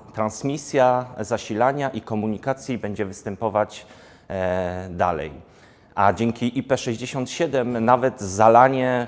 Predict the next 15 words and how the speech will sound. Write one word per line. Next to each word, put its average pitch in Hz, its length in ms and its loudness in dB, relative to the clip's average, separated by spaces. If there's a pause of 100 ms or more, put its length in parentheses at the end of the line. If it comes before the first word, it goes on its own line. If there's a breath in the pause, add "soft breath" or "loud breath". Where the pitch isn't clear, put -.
(100)
e, 107 140 -2
chwilowe 110 520 -2
wodą, 98 460 -2
e, 90 280 -8
nie 95 140 -4
powoduje 90 560 -6
przerwania, 82 800 -8
e, 80 260 -6
transmisji. 92 760 -8 (460 loud breath)
Gdzie 160 600 4
najczęściej 147 540 -2
stosować, 123 560 -2
e, 92 320 -2
takie 98 220 -4
rozwiązania? 85 760 -6